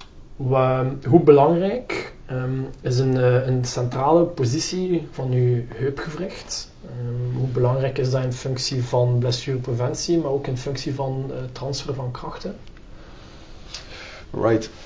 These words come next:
Speaker 2: Ehm, als we zien naar de stabiliteit eigenlijk van uw heup, kun je dat vaak ook gaan vergelijken met uw stabiliteit van uw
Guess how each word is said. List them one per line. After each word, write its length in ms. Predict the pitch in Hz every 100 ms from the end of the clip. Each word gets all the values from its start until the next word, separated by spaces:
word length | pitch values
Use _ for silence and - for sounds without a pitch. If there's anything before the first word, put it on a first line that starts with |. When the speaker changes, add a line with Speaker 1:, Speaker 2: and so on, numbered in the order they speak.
| -
Speaker 2:
Ehm, 600 | 107 107 110 110 110 107 110 110 113 - - - -
als 200 | - 117
we 80 | -
zien 800 | 107 107 113 143 156 165 165 170 -
naar 500 | 113 110 107 107 101 - - - - 110
de 400 | 107 104 104 104
stabiliteit 1300 | - - - - - 110 98 107 - - 117 117 -
eigenlijk 340 | 120 117 113
van 200 | - 117 110
uw 200 | 107 101 98 120 - -
heup, 480 | - 110 123 170 - - - - - -
kun 160 | - 123
je 60 | 113
dat 220 | 107 107
vaak 460 | - - 113 127 - -
ook 180 | 120 123
gaan 400 | - 113 110 107 -
vergelijken 840 | 107 107 101 98 101 113 - 107
met 260 | 104 104 -
uw 260 | 101 98
stabiliteit 640 | - - 95 101 - 101 -
van 140 | 92
uw 260 | 90 85